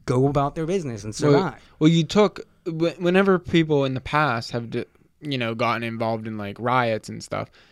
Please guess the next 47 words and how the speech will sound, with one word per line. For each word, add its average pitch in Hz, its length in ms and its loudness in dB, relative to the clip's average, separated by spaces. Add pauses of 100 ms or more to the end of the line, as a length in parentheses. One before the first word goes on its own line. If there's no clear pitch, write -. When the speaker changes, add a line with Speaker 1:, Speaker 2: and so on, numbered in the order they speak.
(300)
Speaker 2:
the, 160 240 2
a 165 40 -2
lot 175 140 6
of 180 60 4
times 156 220 0
they're 135 80 2
thinking, 123 400 -6
"I 120 100 -2
don't, 131 180 -2 (160)
I 131 80 -8
don't 147 140 -4
wanna 117 140 -8
hurt 110 180 -10
my 101 100 -10
business," 104 520 -6
or, 110 80 -4
"I 117 80 -2
don't, 113 280 -6 (120)
you 135 100 -10
know, 123 100 -4
I 113 60 -4
don't 117 140 -4
wanna 113 140 -6
hurt 113 100 -8
my 107 100 -10
career," 135 300 -2
but 127 160 -4
you 123 100 -8
just, 131 240 -8 (300)
you 151 100 -8
took 214 260 -4
it 339 60 0
from - 240 -8
'em. - 160 -20 (240)
So - 160 -8
now 254 100 0
they 285 80 2
have 147 120 4
nothing 123 320 -4
to 78 80 -8
lose. 127 440 -6 (220)
Speaker 1:
Yeah. - 140 -20 (400)
Speaker 2:
So - 160 -8
they're 113 40 -4
gonna 123 220 -2
get 131 140 2
involved. 123 540 -6